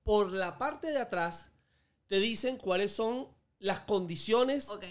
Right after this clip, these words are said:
Speaker 1: en el caso de que tú ganes.
Speaker 2: Ok.
Speaker 1: La condición principal es que si te ganas el premio, en este caso mil doscientos ochenta millones,
Speaker 2: Ujú.
Speaker 1: te lo dan en dos, en dos opciones.
Speaker 2: Ajá.
Speaker 1: Opción número uno,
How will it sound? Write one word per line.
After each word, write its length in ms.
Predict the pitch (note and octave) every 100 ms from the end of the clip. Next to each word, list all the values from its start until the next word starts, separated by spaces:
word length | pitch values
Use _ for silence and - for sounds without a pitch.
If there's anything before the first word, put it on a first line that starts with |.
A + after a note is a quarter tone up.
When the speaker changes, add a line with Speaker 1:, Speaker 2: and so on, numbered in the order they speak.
| F#3
Speaker 1:
en 160 | G3
el 100 | F3 C#3+
caso 280 | D#3+ D#3+
de 80 | A3
que 100 | G#3
tú 140 | E3 G3+
ganes. 480 | F#3 E3+ C#3 - - _ _
Speaker 2:
Ok. 140 | F#3 F3 E3+ G3 _ _ _
Speaker 1:
La 340 | D#3+ F3 F#3+ G3
condición 500 | G3+ F#3 F3+ B3+ C4+
principal 540 | F4 D#4 A#3+ A#3+ A#3
es 360 | A3 A3+ - - _ _
que 160 | - E3
si 180 | - D#3+
te 120 | E3
ganas 260 | E3 B3 C#4
el 100 | C#4
premio, 440 | A3 G#3 G3+ G#3+ A3
en 140 | D3
este 200 | C3+ F#3+
caso 360 | G3 F#3+ - C#3
mil 340 | D3+ G3+ F3+
doscientos 480 | D#3 C3+ C#3+ C#3 F#3
ochenta 440 | F#3+ E3+ D#3 F#3+
millones, 500 | G#3 G3 D#3+ D#3 E3+
Speaker 2:
Ujú. 200 | A3+ G#3+ F#3 E3+ _ _ _ _ _ _ _ _ _
Speaker 1:
te 140 | G#3 G3
lo 120 | G3+
dan 180 | A#3+ C#4+ -
en 240 | - G3 F3
dos, 300 | G#3+ G#3+ - _ _
en 140 | G3+ G3
dos 120 | G3
opciones. 520 | A3+ - C#3 C3+ -
Speaker 2:
Ajá. 400 | A3 G#3 D#3+ -
Speaker 1:
Opción 440 | - E3 - G3 F#3+
número 280 | B3 B3 A3+
uno, 320 | G3+ G#3